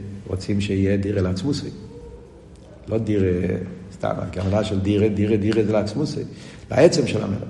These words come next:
וממילא זה הצד השני של הסיפור. אז ממילא זה שתי הקצוות שיש בדירה בתחתינים. מצד אחד הוא תחת, מצד שני דירה לעצמוסי, וזה, וזה מה שנשומת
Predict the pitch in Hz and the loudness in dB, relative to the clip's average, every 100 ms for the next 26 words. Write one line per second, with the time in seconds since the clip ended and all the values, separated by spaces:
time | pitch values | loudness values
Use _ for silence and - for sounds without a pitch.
0 | - - - 98 92 101 107 101 98 - | -12 -14 -10 -4 2 4 6 6 4 2
1 | 98 95 127 165 135 110 104 - - - | 0 0 0 0 0 0 -2 -4 -8 -8
2 | - - - - - - 90 87 107 135 | -12 -16 -18 -18 -18 -12 -6 0 4 6
3 | 117 127 - 123 127 - - 101 98 143 | 6 4 2 2 2 2 -2 -2 2 4
4 | 117 98 104 107 98 101 117 104 98 101 | 2 0 0 0 2 2 2 2 0 -2
5 | - 117 147 95 92 - 95 87 - - | 0 0 0 -2 -6 -8 -10 -10 -12 -8
6 | - 117 113 117 107 101 113 - 101 98 | 0 2 2 0 0 0 -2 -2 -8 -6
7 | 107 104 107 98 117 120 120 - 113 151 | -4 -4 -4 -2 -2 0 0 0 -2 -2
8 | 123 113 113 - - - - - 95 90 | 0 -2 -2 -6 -12 -16 -14 -6 -4 -4
9 | 95 - 92 85 131 131 - 101 95 98 | -6 -6 -4 2 4 4 0 -4 -2 0
10 | 101 120 113 107 101 107 107 | 2 2 0 -2 -2 -2 -4